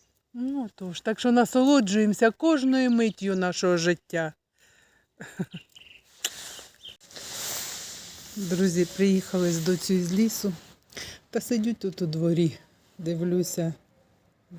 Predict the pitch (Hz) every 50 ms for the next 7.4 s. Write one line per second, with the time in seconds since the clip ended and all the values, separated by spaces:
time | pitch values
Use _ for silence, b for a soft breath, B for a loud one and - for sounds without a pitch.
0 | - _ _ 170 165 165 175 175 170 165 165 160 160 160 160 165 165 165 156 -
1 | _ _ 180 170 165 170 160 - - 175 165 151 151 160 156 - B B B B
2 | B B B B B B B _ - 170 165 170 165 156 214 254 269 262 - -
3 | 240 214 202 - _ _ _ _ - 226 220 - - 294 285 - - - 175 170
4 | 170 170 160 - - 170 165 160 156 151 - - - 180 170 165 170 180 165 -
5 | 220 208 - - 175 - - 175 175 170 170 160 - - 180 170 147 175 151 160
6 | 156 185 214 202 190 - - - 233 202 190 185 - - - 175 185 180 - -
7 | - - 214 220 220 220 202 208